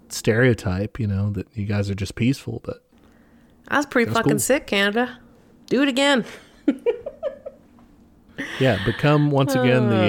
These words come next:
Speaker 2: Uh.
Speaker 1: uh, you know, cradle of Bolshevism in the Americas.
Speaker 2: I mean, shit, we were playing that game too for a minute there. So let's bring back another Red Summer. Let's do a Red Winter.
Speaker 1: Yeah.
Speaker 2: Stay warm in our hearts.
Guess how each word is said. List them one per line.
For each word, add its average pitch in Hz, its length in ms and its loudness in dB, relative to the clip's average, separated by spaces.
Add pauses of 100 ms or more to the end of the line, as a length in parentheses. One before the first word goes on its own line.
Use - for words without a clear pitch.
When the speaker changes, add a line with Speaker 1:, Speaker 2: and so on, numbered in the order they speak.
Speaker 2:
Uh. 101 80 2 (120)
Speaker 1:
uh, - 40 -6 (300)
you 110 80 -2
know, 92 160 -2
cradle 117 540 2
of 95 120 -2
Bolshevism 101 640 0
in 92 80 -2
the 90 120 -2
Americas. 92 460 -4
Speaker 2:
I 190 140 2
mean, 214 160 2
shit, 247 320 2
we 196 160 0
were 220 260 4
playing 214 360 0
that 202 180 2
game 208 220 2
too 214 240 0
for 185 160 0
a 165 60 2
minute 180 260 2
there. 147 380 0
So 139 440 0
let's 180 160 -2
bring 202 240 0
back 190 240 0
another 180 340 2
Red 170 200 2
Summer. 170 340 0 (340)
Let's 185 180 -4
do 190 140 2
a 175 40 2
Red 175 200 2
Winter. 175 260 2
Speaker 1:
Yeah. 120 360 2 (140)
Speaker 2:
Stay 185 240 2
warm 180 280 2
in 170 60 2
our 160 120 0
hearts. - 520 -4